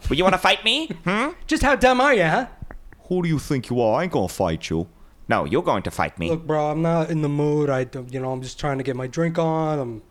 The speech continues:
Speaker 2: my
Speaker 1: I
Speaker 2: shift's over."
Speaker 1: I burnt down, like, a school today.
Speaker 2: Yeah.
Speaker 1: It was rough, okay?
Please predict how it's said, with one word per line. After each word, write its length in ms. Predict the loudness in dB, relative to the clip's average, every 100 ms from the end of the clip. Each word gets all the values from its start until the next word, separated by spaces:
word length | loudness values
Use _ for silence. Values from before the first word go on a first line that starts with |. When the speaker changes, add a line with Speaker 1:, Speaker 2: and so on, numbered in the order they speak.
| -10
Speaker 2:
my 80 | -4
Speaker 1:
I 40 |
Speaker 2:
shift's 260 | -2 -2 0
over." 540 | 0 0 0 -2 -4 -10 -20 -20 _ _ -8
Speaker 1:
I 40 | -4
burnt 320 | 0 0 2
down, 200 | 0 2
like, 140 | 0
a 80 | -2
school 320 | -6 -2 -2
today. 400 | 0 0 2 0 -4 -12
Speaker 2:
Yeah. 200 | -14 -10 -2
Speaker 1:
It 40 |
was 180 | 0 0
rough, 420 | -2 -4 -8 -18 -20 -18
okay? 320 | -4 -2 -2